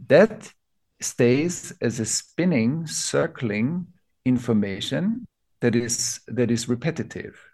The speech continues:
So everything that's built on repetitive processes, and many people know this, how often do you have maybe with your intimate partner,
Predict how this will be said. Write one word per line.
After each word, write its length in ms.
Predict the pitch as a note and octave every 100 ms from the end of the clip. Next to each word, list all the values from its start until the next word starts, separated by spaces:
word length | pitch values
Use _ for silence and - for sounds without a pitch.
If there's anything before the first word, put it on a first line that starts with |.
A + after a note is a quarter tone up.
| _
So 360 | - C3 B2 B2 - - _
everything 560 | C3+ F#3+ A#3 - D3+ C3+
that's 220 | A#2+ -
built 340 | - C#3 D3 C#3
on 160 | A2+
repetitive 640 | G2+ F2 - A#2 A2+ G#2 -
processes, 680 | D3 G3 - A#2 - F2+ - -
and 80 |
many 180 | C#3 F#3+
people 320 | F#3+ F#3+ F#3
know 160 | E3+ F#3 G3+
this, 200 | C#3 G#2
how 180 | - C#3
often 260 | D3+ D3+ C3
do 80 | B2+
you 120 | A#2+
have 260 | A#2+ A#2 A#2
maybe 240 | A#2 A#2
with 160 | A2 A2+
your 100 | B2
intimate 480 | B2+ A#2 A2+ A#2
partner, 480 | - E3 E3 G#2 A#2